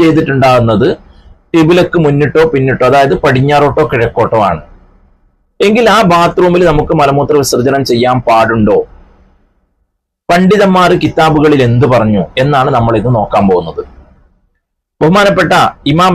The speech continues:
നവവി റളിയല്ലാഹു അൻഹു അവിടുത്തെ മിൻഹാജ് എന്ന് പറയുന്ന കിതാബിന്റെ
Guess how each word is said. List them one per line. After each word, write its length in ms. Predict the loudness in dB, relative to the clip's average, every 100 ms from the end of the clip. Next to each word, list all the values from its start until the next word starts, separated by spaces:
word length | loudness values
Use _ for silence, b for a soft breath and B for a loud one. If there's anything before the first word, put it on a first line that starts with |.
| 2
നവവി 300 | 2 2 2
റളിയല്ലാഹു 460 | 2 2 2 2 2 0
അൻഹു 200 | 0 -2 -6 -18 -20 -4 0
അവിടുത്തെ 360 | 2 2 0 0 0
മിൻഹാജ് 480 | 0 2 2 2 2
എന്ന് 120 | 2 2
പറയുന്ന 280 | 2 0 -2
കിതാബിന്റെ 560 | -2 0 0 0 0